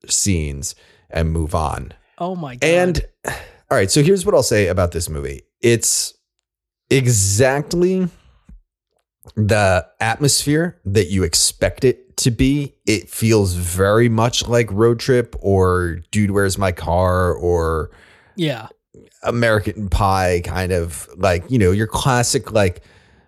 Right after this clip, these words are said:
Speaker 1: early two thousands road trip movie.
Speaker 2: Yeah.
Speaker 1: But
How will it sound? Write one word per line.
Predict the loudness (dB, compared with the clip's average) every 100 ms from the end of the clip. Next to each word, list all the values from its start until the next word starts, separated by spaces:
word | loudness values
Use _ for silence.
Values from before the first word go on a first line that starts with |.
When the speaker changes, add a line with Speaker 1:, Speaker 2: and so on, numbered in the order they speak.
| _ _ _ _ _ _ 0
Speaker 1:
early | 2 4
two | 2 2
thousands | 2 0 -2 2
road | 2 2
trip | -2 -4
movie. | -4 -6 -8 -12 _ -8
Speaker 2:
Yeah. | -8 -8 -18 _ 2
Speaker 1:
But | 4 2 -2 _